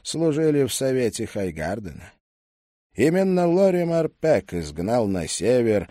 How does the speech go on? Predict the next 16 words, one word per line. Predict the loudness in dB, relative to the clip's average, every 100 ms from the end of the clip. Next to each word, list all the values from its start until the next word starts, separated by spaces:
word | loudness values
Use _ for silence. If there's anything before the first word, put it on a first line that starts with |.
| -14 -8
чересчур | -2 0 0 0 0 2
высоко | 2 0 -2 0 0 2
занесшихся | 0 -2 -2 -4 -4 -4 -4 -4
Мандерли. | -4 -4 -6 -10 -16 -16 -16 -18 _ _ _ _
За | -6 -2
эту | 0 -2 -4
услугу | -4 -4 -6 -4 -6
король | -4 -2 -2 -4
Персион | -4 -4 -4 -6 -6 -6
Третий | -4 -2 -2 -2 -2 -2 -8 -20 -6
отдал | 2 2 2 0 2
ему | 2 0 0
их | 0 -2 -4
усадьбу | -6 -4 -4 -4 -4 -4
у |
Данстонберри | -4 -4 -6 -8 -6 -6 -4 -2 -2 -4